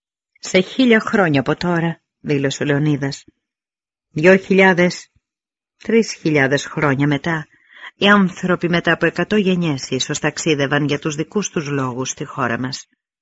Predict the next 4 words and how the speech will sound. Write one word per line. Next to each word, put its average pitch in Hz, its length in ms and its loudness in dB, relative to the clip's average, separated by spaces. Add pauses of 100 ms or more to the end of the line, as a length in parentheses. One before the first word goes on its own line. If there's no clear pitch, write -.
(1300)
Θα 165 100 0
έρθουν 208 380 4
σοφοί, 190 500 -4 (640)
ίσως, - 600 -4